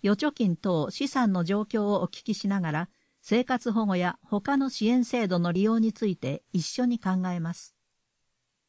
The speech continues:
生活保護の対象者。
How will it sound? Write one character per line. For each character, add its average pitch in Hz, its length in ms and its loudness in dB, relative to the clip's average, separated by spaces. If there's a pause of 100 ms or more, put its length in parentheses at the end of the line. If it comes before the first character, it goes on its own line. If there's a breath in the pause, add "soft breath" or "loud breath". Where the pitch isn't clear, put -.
(720)
生 254 260 0
活 285 260 -4
保 233 160 -4
護 175 120 0
の 135 260 -2
対 220 220 0
象 208 260 -4
者。 - 200 -12